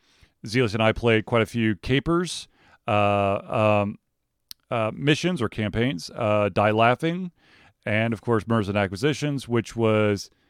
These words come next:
I guess, really the thing that ushered us into the Craig Campbell experience. Um, and no lie, every single time I've played any of these games, it's been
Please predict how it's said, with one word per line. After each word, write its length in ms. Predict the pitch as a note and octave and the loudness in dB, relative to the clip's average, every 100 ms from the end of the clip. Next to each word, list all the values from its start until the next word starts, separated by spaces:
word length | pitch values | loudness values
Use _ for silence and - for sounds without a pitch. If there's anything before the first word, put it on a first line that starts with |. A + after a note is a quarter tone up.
| _ - | _ -8
I 100 | G2 | -2
guess, 300 | F3+ G3 - | 0 -2 -4
really 300 | A#2 E3+ D#3 | 2 4 4
the 160 | A2+ | 2
thing 260 | G#2+ D#3+ D3 | -2 0 2
that 140 | A#2+ - | 0 2
ushered 380 | D3 B2+ C#3+ | -2 0 0
us 180 | C3 - | 0 0
into 720 | B2+ B2 A2+ - A#2 A2 G#2+ | 0 2 0 0 2 4 2
the 220 | G#2 G#2 - | -2 -6 -8
Craig 320 | - B2 A#2 - | -4 0 0 -2
Campbell 360 | A#2+ A2+ G2 | -4 -2 -2
experience. 760 | F2+ - - E2+ C#2+ D#2 - - _ _ _ _ _ _ _ _ _ _ | -6 -10 -10 -10 -10 -14 -20 -20 _ _ _ _ _ _ _ _ _ _
Um, 400 | A2 G2 F#2+ F2 - _ _ _ - _ - | -6 -4 -2 -6 -12 _ _ _ -20 _ -6
and 560 | A#2 A2+ A2 F#3 - - - _ _ _ _ _ C#3+ | -2 0 -2 -6 -18 -20 -20 _ _ _ _ _ 0
no 220 | C#3 E3+ | 4 4
lie, 460 | D3+ C3 B2+ A#2 - _ _ _ | 6 4 4 0 -6 _ _ _
every 220 | - D3+ D#3+ | 0 2 2
single 220 | E3 D#3+ | 2 0
time 280 | D3+ D3 C#3 | 4 4 4
I've 140 | A#2+ | 2
played 240 | - B2 | 4 4
any 140 | A#2 A#2 | 4 2
of 80 | A2+ | 2
these 160 | G#2 | 0
games, 320 | A2 G#2+ G2+ | 0 0 0
it's 100 | A#2 | -4
been 380 | - B2 A#2 A2 | -2 0 0 0